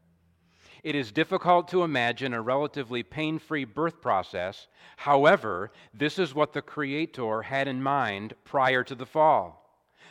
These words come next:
Thus, the first part of the judgment on woman decreed physical and mental pain,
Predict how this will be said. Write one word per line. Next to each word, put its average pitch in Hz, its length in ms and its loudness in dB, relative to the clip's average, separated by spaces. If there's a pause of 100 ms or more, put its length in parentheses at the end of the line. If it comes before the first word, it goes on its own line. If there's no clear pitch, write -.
Thus, 143 400 4
the 131 100 -8
first 190 400 2
part 139 400 4
of 123 120 -4
the 120 80 -8
judgment 160 720 -4
on 123 260 -6
woman 113 500 -2 (360)
decreed 127 440 -6
physical 170 720 0
and 113 200 -6
mental 147 320 -2
pain, 101 500 -6